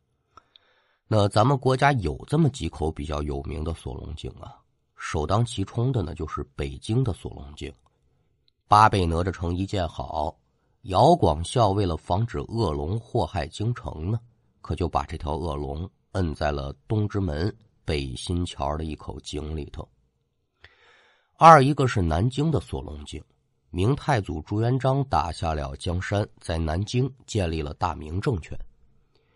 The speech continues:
在八爪金龙像啊，他看见两条金龙跟那儿打架，可把老爷子给吓坏了，就急急传来刘伯温，说：“快给我处理一下吧。”这刘伯温呢，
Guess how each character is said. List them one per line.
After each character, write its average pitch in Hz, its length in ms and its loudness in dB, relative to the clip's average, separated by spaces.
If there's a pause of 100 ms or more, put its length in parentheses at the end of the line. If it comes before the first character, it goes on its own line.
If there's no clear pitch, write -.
(400)
在 151 180 4
八 185 420 8
爪 92 220 0
金 - 160 -2
龙 123 240 0
像 147 320 0
啊， - 220 -14 (240)
他 147 120 -2
看 151 300 0
见 92 140 0
两 73 200 -4
条 98 220 -6
金 147 240 0
龙 123 220 0
跟 143 160 0
那 139 80 2
儿 107 60 0
打 - 260 -12
架， 151 320 -6 (440)
可 - 140 0
把 95 140 6
老 78 160 0
爷 73 200 -8
子 80 100 -8
给 - 100 -16
吓 73 240 -6
坏 73 280 -10
了， - 200 -18 (840)
就 113 180 0
急 143 320 -2
急 143 220 -2
传 120 260 -2
来 135 120 0
刘 123 200 0
伯 127 280 -2
温， 139 200 0 (180)
说 - 200 -4
：“快 123 160 -4
给 127 100 -4
我 117 140 0
处 98 300 -4
理 104 140 -2
一 90 120 -6
下 90 260 -6
吧。” 82 180 -10 (1120)
这 101 120 -4
刘 95 140 0
伯 107 200 -2
温 113 260 0
呢， 104 100 -6